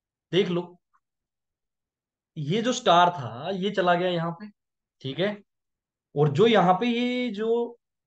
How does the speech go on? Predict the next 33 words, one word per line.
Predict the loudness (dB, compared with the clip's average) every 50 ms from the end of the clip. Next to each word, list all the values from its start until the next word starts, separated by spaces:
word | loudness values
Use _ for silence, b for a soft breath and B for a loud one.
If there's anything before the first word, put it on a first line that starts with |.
| _ _ -8
रोम्बस | -4 0 0 0 2 2 0 0 0 -2 -2
या | -2 -2 0
काइट | 0 0 0 0 0 -4 -8
जो | -10 -8 -8 -10 -10 -10
थी | -10 -8 -8 -8 -10 -10 -10 -4
ये | -2 0 0
चली | 0 0 0 0 0
गई | 0 0 -2
यहाँ | -2 -4 -4 -4 -4 -8 -8 -10
पे | -12 -14 -14 _ _ _ _ -10
इस | -10 -8 -6
साइड, | -6 -8 -6 -6
ये | -6 -6 -4
देख | -4 -4 -4 -6
सकते | -8 -12 -10 -10 -10
हो | -10 -10
आप, | -12 -16 _ b b b b b -2
और | 0 0
जो | 2 4
यहाँ | 4 2 2 2
क्लाउड | 2 2 4 4 4 2 2 0
था | 0
वो | 0 0 2 2
आ | 2 0
गया | 0 -2
यहाँ | -4 -6 -8 -10 -14
पे। | _ _ _ _ _ _ _ _ _ -4 -2
इन्होंने | 0 0 2 0
कर | 0 0 -2 -2
दिया | -2 -2 -2 -2
भाई | -4 -6
सर्कुलर | -8 -8 -10 -10 -10 -8 -6 -4 -4 -4
मो-, | -6 -8 -12 -14